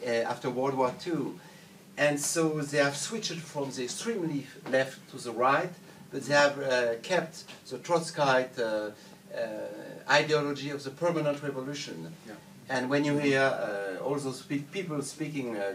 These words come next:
Speaker 1: Kaplan, uh,
Speaker 2: Mm-hmm.
Speaker 1: Kristol, and all the others, they, they,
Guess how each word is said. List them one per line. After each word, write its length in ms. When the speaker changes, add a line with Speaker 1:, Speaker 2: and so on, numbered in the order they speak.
Speaker 1:
Kaplan, 680
uh, 60
Speaker 2:
Mm-hmm. 720
Speaker 1:
Kristol, 420
and 100
all 160
the 140
others, 540
they, 560
they, 420